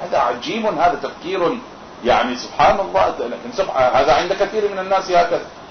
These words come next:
والعجيب أنك لا ترى فقط الملوم هو الذي ماذا؟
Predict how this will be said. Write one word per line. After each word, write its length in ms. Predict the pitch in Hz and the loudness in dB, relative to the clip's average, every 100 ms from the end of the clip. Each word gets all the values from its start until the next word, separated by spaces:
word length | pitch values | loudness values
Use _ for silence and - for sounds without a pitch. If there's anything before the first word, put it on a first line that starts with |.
| - | 0
والعجيب 420 | 156 170 180 214 | 4 6 6 6
أنك 280 | 208 202 202 | 6 6 6
لا 180 | 202 196 | 8 8
ترى 240 | 196 185 | 8 6
فقط 320 | 196 - 180 175 | 4 4 4 4
الملوم 500 | 165 165 190 196 175 - - 143 | 2 2 4 2 0 -12 -6 4
هو 120 | 165 | 4
الذي 300 | 175 175 165 | 6 4 4
ماذا؟ 380 | 170 170 170 | 4 6 6